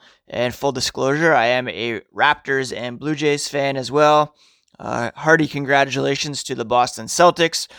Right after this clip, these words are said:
for their win over the Raptors in Game seven on, uh, Friday. And I hope you all enjoy that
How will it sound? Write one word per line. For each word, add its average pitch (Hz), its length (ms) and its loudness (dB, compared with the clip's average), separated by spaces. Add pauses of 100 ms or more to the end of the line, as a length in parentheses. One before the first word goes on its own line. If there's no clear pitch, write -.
(140)
for 127 180 -6
their 147 180 4
win 139 220 2
over 123 260 -6
the 120 80 -10
Raptors 127 480 -6
in 120 140 -16
Game 117 220 -14
seven 151 520 0 (460)
on, 127 420 -8 (160)
uh, 82 300 -14
Friday. 147 600 2 (920)
And 135 180 -4
I 135 60 0
hope 135 220 2
you 131 160 0
all 131 200 4
enjoy 127 540 -2 (480)
that 139 340 0